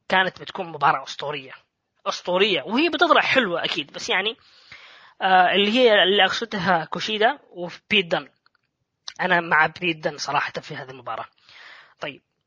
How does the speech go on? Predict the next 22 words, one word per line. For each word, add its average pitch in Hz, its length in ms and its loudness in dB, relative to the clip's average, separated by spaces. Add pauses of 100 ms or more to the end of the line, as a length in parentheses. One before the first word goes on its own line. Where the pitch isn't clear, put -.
(100)
نروح، 233 540 2
آه، 196 360 6
للمحور 185 720 0
الثالث 156 500 -4
عشان 143 200 -8
ما، 131 540 -12
ما 143 200 -10
أطول 156 320 -10
زيادة، 160 440 -4
اللي 190 180 -2
هو 240 100 -2
سماك 175 260 -2
داون. 147 280 -2 (1400)
سماك 190 380 -2
داون، 311 360 2 (1040)
آه، 170 460 4
طبعا 185 260 2
لا 196 360 -2
جديد، 156 380 -6 (680)
يعتبر 180 380 -2
هو 196 240 -6 (1300)
العرض 180 380 2